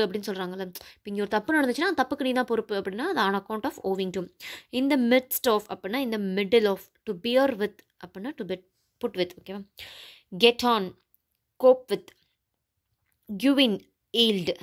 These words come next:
stand out, continue to resist, lay by அப்படின்னா keep for future use. ஓகே, இதுவும் நம்ம already பார்த்தது தான். Get on-னா ஒரு விஷயத்துக்கு கோப் அப் பண்றது தான். Give in அப்படின்னா yield, கொடுக்கறது, எவ்வளோ அவுட்புட் கொடுக்குறதோ அதான். Stand out அப்படின்னா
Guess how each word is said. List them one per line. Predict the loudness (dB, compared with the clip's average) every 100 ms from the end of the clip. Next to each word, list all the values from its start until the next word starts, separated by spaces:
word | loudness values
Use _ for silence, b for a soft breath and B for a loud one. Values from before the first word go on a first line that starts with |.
| -8 -6
stand | 0 2 4 4
out, | 2 2 -4
continue | -6 -4 -2 -2 -2
to | -2
resist, | -2 0 0 -2 -6 -8 -4 4
lay | 6 6 4 6
by | 6 4 -6
அப்படின்னா | -18 -12 -12 -8
keep | -8 -6 -4
for | -4 -4
future | -10 -4 -4 -4 -4 0
use. | 0 0 -4 -6 -14 B B B
ஓகே, | -10 -8
இதுவும் | -4 0 0
நம்ம | 0
already | -4 -4 -6 -6
பார்த்தது | -6 -6 -6
தான். | -6 -6
Get | -4 -4
on-னா | -2 -2
ஒரு | 0 -2
விஷயத்துக்கு | -4 -8 -10 -8
கோப் | -6 -6
அப் | -6
பண்றது | -6 -6
தான். | -6 -6
Give | -2 0
in | -2 -6 -18
அப்படின்னா | -12 -6 -8 -6 -4
yield, | -4 -4 -6
கொடுக்கறது, | -6 -4 -2 -2
எவ்வளோ | 0 0
அவுட்புட் | -2 -6 -8
கொடுக்குறதோ | -8 -6 -6
அதான். | -8 -10 -14 B B B B -12 -4
Stand | 2 4 4 4 2
out | 0 -8 -16
அப்படின்னா | -12 -12